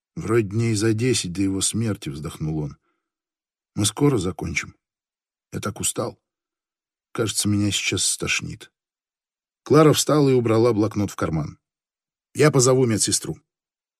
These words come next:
Большего от него сейчас не добиться. Да и пришло уже время передавать дело местной полиции и выдвигаться в сторону дома.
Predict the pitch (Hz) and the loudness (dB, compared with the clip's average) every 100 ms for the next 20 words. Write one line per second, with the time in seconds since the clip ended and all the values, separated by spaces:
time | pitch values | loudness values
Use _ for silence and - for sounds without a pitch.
0 | _ _ _ _ - 180 196 190 185 160 | _ _ _ _ 10 12 12 12 10 10
1 | 165 165 147 120 135 127 139 123 117 110 | 10 10 8 2 2 4 4 4 4 4
2 | 98 87 73 _ _ _ _ _ - 131 | 2 -2 -6 _ _ _ _ _ 2 4
3 | 143 139 147 151 127 120 120 131 107 113 | 4 4 6 6 6 4 4 2 2 2
4 | 107 117 117 98 120 113 110 107 110 104 | 4 4 4 4 2 4 2 0 0 0
5 | 113 127 117 - 82 82 87 92 92 101 | 0 0 0 -2 -2 -4 -4 -2 -2 -2
6 | - - 92 90 90 85 85 76 | -2 -4 -4 -2 -2 -4 -6 -8